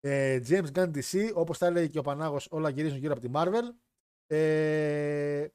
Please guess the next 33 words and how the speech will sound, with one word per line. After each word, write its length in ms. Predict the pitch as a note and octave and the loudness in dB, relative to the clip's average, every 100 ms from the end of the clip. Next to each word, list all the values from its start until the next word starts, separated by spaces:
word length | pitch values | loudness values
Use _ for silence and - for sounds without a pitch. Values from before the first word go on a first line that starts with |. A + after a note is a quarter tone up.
| _ _ _ _ - | _ _ _ _ 2
sorry 80 | F#3+ | 2
που 60 | |
θα 100 | F#3+ | 4
στη 100 | - | 0
σπάσω, 280 | - F3+ E3+ | 0 0 0
λέει, 120 | D#3+ | -4
Χάρη, 340 | C#3+ E3 F#3 E3+ | -2 2 2 2
λέει 100 | D#3 | -2
ο 40 | |
Σλέιν, 380 | - E3+ G3 G3+ | -2 0 0 -2
αλλά 180 | D3 D3 | -4 -2
ο 80 | C#3 | 2
Black 140 | F#3 | 0
Adam 220 | F#3 F#3+ E3+ | 0 -2 -2
υπήρξε 280 | F#3+ F#3 | -4 -4
βασικός 280 | E3 C#3+ F3+ | -4 -4 -4
αντίπαλος 260 | F3 F3 - | 0 0 0
του 80 | F3 | -4
Superman. 220 | C#3 G#2 _ - | -4 -8 _ -6
Άσε, 380 | F#3 C4 - C4 | -2 0 6 6
ρε, 100 | G3+ | 6
Σλέιν, 240 | G3+ G3 | 4 8
που 60 | F3+ | 8
υπήρξε 340 | - F3 E3+ | 8 4 4
τώρα 140 | E3+ D#3 | 4 4
βασικός 240 | D3+ C3+ | 2 0
αντίπαλος 360 | D3 D3 D3 C3+ | 0 2 0 0
του 80 | C#3+ | 0
Superman 200 | C#3+ B2 | 0 0
τώρα. 260 | C#3 C#3+ _ - | 0 0 _ 4
Πότε 220 | D#4 C#4 | 6 6
υπήρξε; 400 | E3+ E3+ - A#2+ _ _ - | 4 4 4 -10 _ _ -6
Μισό. 420 | F3+ F#3+ A2+ | 2 2 2